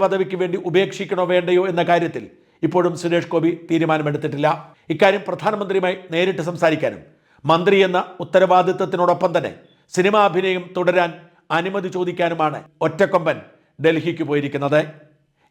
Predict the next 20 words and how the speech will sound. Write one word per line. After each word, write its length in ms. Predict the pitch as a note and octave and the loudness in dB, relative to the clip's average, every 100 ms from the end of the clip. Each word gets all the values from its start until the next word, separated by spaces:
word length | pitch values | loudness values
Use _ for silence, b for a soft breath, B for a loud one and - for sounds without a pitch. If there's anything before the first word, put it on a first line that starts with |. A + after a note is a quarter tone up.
| C#3+ | 0
ഏറ്റെടുത്തിരിക്കുന്ന 640 | E3 F3+ E3 F3+ F3 E3+ E3+ - - | 2 2 2 2 2 0 -2 -4 -2
സിനിമകളൊക്കെ 540 | F3 F3 F3+ E3+ C#3+ E3 | 0 2 2 2 -2 -4
പൂർത്തിയാക്കാൻ 520 | F3 F3 F#3 A#3 E3+ D#3 - b b D3+ | -4 2 2 2 0 -2 -18 b b -4
അനുമതി 280 | E3+ F#3+ F#3 | -2 -2 -2
തരണമെന്നും 420 | F3 E3 D#3+ A#2 D#2 _ _ _ _ _ - | -2 -2 -4 -8 -12 _ _ _ _ _ -2
മന്ത്രി 260 | D#3+ F3 G3+ F#3 | -2 0 0 0
എന്ന 120 | F#3+ | -2
നിലയിലുള്ള 320 | F#3 F#3 F3+ F#3 | 0 0 0 -2
ഉത്തരവാദിത്തവും 600 | - F3+ F3+ F3 C3+ G#2 b b b D#3+ | 0 2 2 0 -4 -12 b b b -4
എം 60 | G3+ | 0
പി 80 | A3 | 0
എന്ന 100 | G3+ F#3+ | 0 -2
നിലയിലുള്ള 280 | F#3 F3+ F3+ | -2 -2 -2
ഉത്തരവാദിത്തവും 600 | F3+ F#3 F3+ F3+ F3+ E3+ E3 - D#3+ | 0 2 2 2 -2 -4 -6 -14 -4
മുടക്കാതെ 460 | D#3+ F3+ F#3 F3+ F3+ | 0 0 2 0 0
ചെയ്തോളാമെന്നും 600 | F3+ F3 F3 E3+ E3 C3+ - b b - | 0 2 4 2 0 -8 -14 b b -4
പ്രധാനമന്ത്രിയെ 640 | D3+ D3+ F#3 E3+ D#3+ D#3 D#3 D#3 | -2 0 -2 0 0 0 -4 -2
നേരിട്ട് 300 | D#3+ D#3 D3+ | 0 0 0
കണ്ടു 140 | D3 C#3 | -2 0
പറയും. 260 | C#3 D3 | 0 0